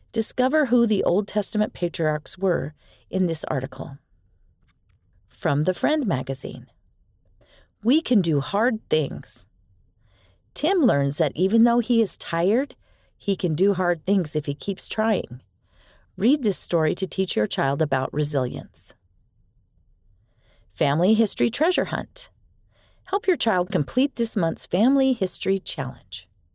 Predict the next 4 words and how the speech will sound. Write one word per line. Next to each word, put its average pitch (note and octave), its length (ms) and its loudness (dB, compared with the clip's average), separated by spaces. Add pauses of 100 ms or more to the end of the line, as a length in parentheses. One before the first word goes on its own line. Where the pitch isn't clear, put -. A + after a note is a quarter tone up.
(1400)
Repentance E4+ 720 0
and B3 180 2
Elevator D3+ 420 0
Buttons. - 580 -6